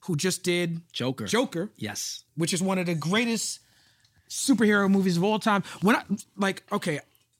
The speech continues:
Speaker 1: I just, I, I, I was late on Joker. I knew I should watch it. I'm, I'm a, I'm a, I watch all the comic book movies and superhero
Speaker 2: Yeah.
Speaker 1: movies, and I know Joaquin Phoenix and De Niro. When Joker was popping in the theaters, I was torn. I didn't get a chance to watch it. I just watched it recently. I
Speaker 2: Did you
Speaker 1: watched it maybe two weeks ago.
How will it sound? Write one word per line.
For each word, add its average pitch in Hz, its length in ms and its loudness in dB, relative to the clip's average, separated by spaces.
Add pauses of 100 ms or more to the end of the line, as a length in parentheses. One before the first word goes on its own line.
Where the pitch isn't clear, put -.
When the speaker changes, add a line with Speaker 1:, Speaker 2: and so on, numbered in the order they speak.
(380)
Speaker 1:
I 226 100 6
just, 269 200 -2
I, 214 180 4
I, 214 160 4
I 220 60 4
was 247 180 0
late 214 160 0
on 185 120 0
Joker. 151 400 0
I 180 80 4
knew 214 240 6
I 247 60 2
should 190 160 0
watch 156 260 2
it. 160 100 -2
I'm, 214 160 4
I'm 190 200 4
a, 202 80 0 (120)
I'm 185 160 2
a, 185 100 -2
I 175 100 2
watch 190 260 0
all 185 80 0
the 165 100 -2
comic 156 320 0
book 131 140 -2
movies 131 320 2
and 131 80 2
superhero 139 280 2
Speaker 2:
Yeah. 131 40 4
Speaker 1:
movies, 127 220 0 (280)
and 160 160 4
I 160 60 4
know 180 240 2
Joaquin 170 460 2
Phoenix 175 420 0
and 147 160 2
De 131 100 2
Niro. 185 420 2 (440)
When 170 180 2
Joker 226 300 0
was 180 120 -2
popping 208 300 2
in 190 60 2
the 175 60 -6
theaters, 196 340 0
I 160 80 2
was 151 160 2
torn. 190 420 0
I 170 60 2
didn't 170 120 0
get 165 100 0
a - 20 0
chance 160 220 0
to 156 60 -2
watch 175 200 0
it. 165 80 -6
I 165 40 0
just 220 220 -4
watched 180 260 0
it 120 80 -8
recently. 143 360 -4 (520)
I 160 60 -2
Speaker 2:
Did - 40 2
you 196 40 4
Speaker 1:
watched 214 140 2
it 220 40 0
maybe 170 120 2
two 220 140 -2
weeks 226 180 0
ago. 175 280 0